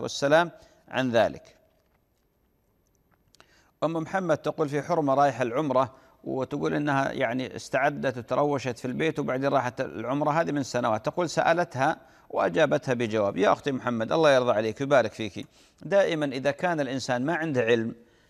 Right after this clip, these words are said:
ما عنده علم يقول الله أعلم، فقد من قال الله أعلم نال نصف العلم، نال نصف العلم. وأنت مثل ما يعني، آه، ذكرت لك قبل شوي وسألتك أنت مفتي، قلتي لي لا.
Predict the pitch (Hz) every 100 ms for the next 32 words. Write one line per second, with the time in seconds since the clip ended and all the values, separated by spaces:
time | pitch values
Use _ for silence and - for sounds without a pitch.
0 | - 135 147 131 117 110 139 160 - 175
1 | 175 180 147 131 110 95 - _ 147 -
2 | 160 147 147 139 135 - _ _ - 143
3 | 147 - 175 156 147 156 160 139 156 151
4 | 165 170 185 139 147 151 147 156 - 135
5 | 123 123 85 - _ _ - 117 135 147
6 | 135 - 143 151 - 135 120 131 104 -
7 | _ _ - - 165 175 170 175 165 160
8 | 147 127 120 120 123 120 104 104 117 73
9 | 87 110 117 131 160 143 131 123 135 127
10 | 123 143 139 123 139 143 123 123 - 135
11 | 135 151 139 135 131 131 135 131 127 127
12 | 120